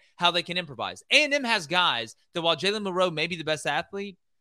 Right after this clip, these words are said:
they can hem Jalen Milroe up and keep him from just escaping. He was just better than Mississippi State, right? He was just, at birth, Mississippi State's defense was beat in that game when Jalen Milroe was born.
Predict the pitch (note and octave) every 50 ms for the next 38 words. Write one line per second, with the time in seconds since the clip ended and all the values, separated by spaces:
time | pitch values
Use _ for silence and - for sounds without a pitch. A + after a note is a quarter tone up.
0 | _ _ - - - A3 - C#4+ C#4+ - - D4 B3+ G#3 G3+ A#3+ B3 A3+ E3 F3+
1 | G3 G3 F#3+ F#3 E3 E3 E3+ D#3 C#3+ C#3+ C#3+ C#3 C#3 C#3 C3 B2 - - D3+ D3
2 | - - G3 F#3 - E3+ E3 D3+ - D3+ C#3 D3 C#3+ - - D3+ C3 - - F3
3 | D#3+ D3 - C#3+ F3 A#3 A3+ A3+ F3 A#2+ A2 D#3 D#3 C#3 B2+ A#2 A#2 A2+ G#2+ G#2
4 | - - G#2+ F2+ F2 - - - F2 D2+ - - _ _ _ _ _ _ - D3+
5 | D3+ D3+ E3 G3 F#3+ F3 F3 - - - F#3+ F#3+ E3+ - B2+ F#3+ G3+ F3+ D#3 C#3+
6 | - - _ _ _ - E3 D#3+ - F3 D#3 D3+ - - E3+ D#3 C3 - - D3+
7 | C#3+ B2+ - C3 B2 - - A#2+ G#2 F2+ - A2+ G2+ E2+ D#2 _ _ _ - B2
8 | A#2+ A#2 G#2+ G#2 F2+ F2 G2+ F#2+ E2+ D2+ - _ _ _ _ _ - C#3 C3+ A#2+
9 | D3 D3 C#3 C3+ C3 B2+ B2+ B2+ B2 A#2 A#2 G2+ F#2 F#2 G#2 G2+ E2 C#2+ -